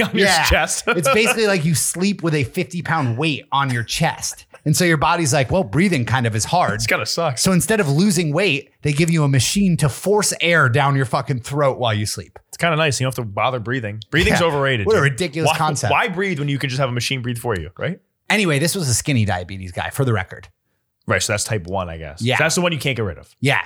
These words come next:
Speaker 1: When you get
Speaker 2: that
Speaker 1: that, you're fucked.
Speaker 2: And that's the one that would, like, suck. It's like having, like, one
Speaker 1: Yeah.
Speaker 2: of those allergies where you just gotta check yourself all the time. Like, I would be so bad at that.
Speaker 1: Dude, I've definitely said this on the show before, but speaking of the peanut allergy thing, when I used to work at the shake,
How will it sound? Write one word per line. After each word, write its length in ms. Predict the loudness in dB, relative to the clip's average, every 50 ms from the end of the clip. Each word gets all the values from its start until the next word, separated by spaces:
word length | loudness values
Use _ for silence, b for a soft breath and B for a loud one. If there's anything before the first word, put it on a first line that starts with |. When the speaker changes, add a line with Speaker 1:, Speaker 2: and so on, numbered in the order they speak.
| -4 -4
Speaker 1:
When 80 | -2
you 60 | 0
get 60 | 0 2
Speaker 2:
that 40 |
Speaker 1:
that, 80 | 0 0
you're 100 | -2 -2
fucked. 280 | -4 -8 -10 -12 -10 _
Speaker 2:
And 120 | -2 0 0
that's 160 | 0 0 -2
the 60 | -2
one 180 | -2 -2 0 -2
that 160 | -2 -4 -4
would, 100 | -6 -4
like, 260 | -4 -4 -4 -4 -6
suck. 380 | -6 -4 -2 -2 -2 -4 -6 -10
It's 100 | -8 -8
like 120 | -6 -4
having, 320 | -2 -2 -2 -2 -2 -4 -4
like, 100 | -4 -2
one 160 | -2 -2 0
Speaker 1:
Yeah. 60 | 0
Speaker 2:
of 100 | -2 -2
those 40 | -2 0
allergies 560 | 0 0 0 0 -2 -6 -8 -12 -16 -16 -14
where 80 | -12
you 80 | -10 -10
just 100 | -6 -4
gotta 160 | -4 -4 -4
check 300 | -4 -6 -6 -6 -6 -6
yourself 380 | -4 -4 -2 -2 -2 -4 -4 -4
all 100 | -4 -4
the 60 | -4
time. 240 | -4 -4 -4 -2 -2
Like, 100 | -2 -2
I 100 | -2 -4
would 80 | -2 -4
be 100 | -4 -4
so 360 | -4 -2 -2 -2 -2 -2 -2 -2
bad 220 | -2 -4 -4 -4
at 100 | -8 -12
that. 140 | -12 -6 -2
Speaker 1:
Dude, 140 | 0 0 2
I've 200 | 2 2 0 0
definitely 280 | 0 0 -2 -2 -2 -2
said 120 | -2 -2
this 140 | -2 -2 -4
on 80 | -4 -4
the 60 | -4
show 380 | -2 -2 0 0 0 -2 -4 -6 -10
before, 320 | -10 -8 -4 -2 -2 -2
but 80 | -2 -2
speaking 200 | -2 -2 -2 -2
of 80 | -2 -4
the 80 | -6 -6
peanut 240 | -4 -2 0 2
allergy 320 | 2 2 2 0 -2 -4 -4
thing, 240 | -4 -4 -4 -2 -2
when 100 | -2 -2
I 40 |
used 160 | -2 -2 -2 -4
to 80 | -4
work 160 | -4 -6 -6
at 100 | -8 -10
the 140 | -10 -10 -8
shake, 340 | -6 -6 -4 -4 -6 -6